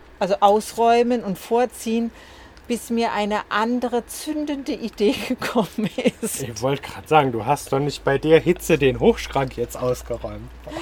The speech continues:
Speaker 1: Nein, ich hab mir gedacht, was in eines, in, auf einer Seite ins Löchlein nicht hineinpasst,
Speaker 2: Mhm.
Speaker 1: passt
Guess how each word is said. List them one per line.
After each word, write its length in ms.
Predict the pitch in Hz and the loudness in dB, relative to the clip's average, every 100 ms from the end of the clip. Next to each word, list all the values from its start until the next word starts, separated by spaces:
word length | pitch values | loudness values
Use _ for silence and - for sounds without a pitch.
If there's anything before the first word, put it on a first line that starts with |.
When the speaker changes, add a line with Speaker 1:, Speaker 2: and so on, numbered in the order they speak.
| 339 320 311 311 - - | -10 -10 -12 -12 -16 -8
Speaker 1:
Nein, 500 | 254 233 208 208 208 - - - - - | 0 4 4 2 -2 -10 -20 -20 -18 -6
ich 300 | 247 214 - - 208 | -6 -6 -10 -8 -2
hab 260 | 233 - | -2 0
mir 120 | 247 | -2
gedacht, 640 | 233 240 - 247 254 - - - - - | -2 -2 0 0 0 -10 -20 -20 -20 -2
was 280 | 233 233 - | 2 2 0
in 220 | 247 214 - - | -2 -2 -6 -8
eines, 640 | 214 240 311 330 330 - - - | 0 2 2 -2 -6 -12 -14 -6
in, 180 | 214 - | -6 0
auf 280 | 214 - - | -2 -2 0
einer 320 | 240 294 320 | 2 2 0
Seite 380 | 320 233 220 220 | 2 2 2 0
ins 320 | 208 202 - | -4 -6 -4
Löchlein 540 | 226 254 285 - 247 208 | 6 6 6 2 0 2
nicht 260 | 233 - | 0 -4
hineinpasst, 1080 | - 262 220 254 320 - 190 151 - - - - - | -4 0 2 2 -2 -6 -4 -4 -4 -16 -20 -20 -18
Speaker 2:
Mhm. 360 | 120 98 107 135 - | -16 -14 -14 -14 -6
Speaker 1:
passt 340 | - 269 - | 6 6 6